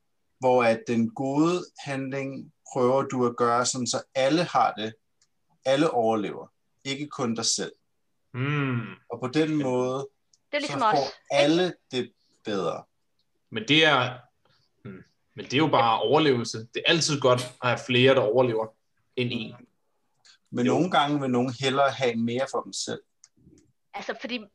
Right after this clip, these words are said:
Speaker 3: man kunne jo have valgt nogle andre rejsekammerater, som var større eller stærkere eller et eller andet, men, men vi har valgt hinanden, fordi vi også godt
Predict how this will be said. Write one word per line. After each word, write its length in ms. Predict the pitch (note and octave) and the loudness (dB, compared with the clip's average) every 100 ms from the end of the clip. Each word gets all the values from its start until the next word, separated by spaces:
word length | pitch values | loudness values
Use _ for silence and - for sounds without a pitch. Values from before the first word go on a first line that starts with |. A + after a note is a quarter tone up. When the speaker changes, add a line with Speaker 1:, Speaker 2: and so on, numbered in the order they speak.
| _ - | _ -6
Speaker 3:
man 160 | A#3+ | -6
kunne 180 | - D4+ | -4 -4
jo 100 | D#4+ | -2
have 160 | C4 B3 | -2 0
valgt 200 | A#3+ A#3+ | 0 0
nogle 200 | B3 A3 - _ - | -8 -8 -12 _ -4
andre 260 | A#3+ D4+ | -2 -2
rejsekammerater, 840 | C4 G3+ A3+ C4 A3+ G3 E3 - | 0 0 0 -8 -6 -4 -4 -6
som 180 | F#3 G3+ | -8 -8
var 100 | F3+ | -10
større 560 | - - G#3+ G#3 B3 B3 | -10 -6 -2 2 2 2
eller 160 | G3 | 0
stærkere 760 | G3 - F#3+ G3+ B3 B3+ G3+ F3+ | -6 -4 -2 -2 0 0 0 -4
eller 120 | F3+ | -8
et 100 | F3 G3+ | -10 -12
eller 180 | G#3+ F3+ | -10 -8
andet, 200 | F#3 G3+ | -8 -10
men, 140 | G3+ G3+ | -10 -10
men 220 | A3 G#3 | -14 -12
vi 80 | C4+ | -4
har 160 | D4+ | -4
valgt 280 | B3 A#3 - | 0 -2 -4
hinanden, 380 | C4+ G#3+ G#3 A#3+ | -8 -6 -8 -10
fordi 260 | B3+ A3+ G#3+ | -14 -14 -14
vi 60 | G3+ | -12
også 180 | - | -10
godt 120 | - | -10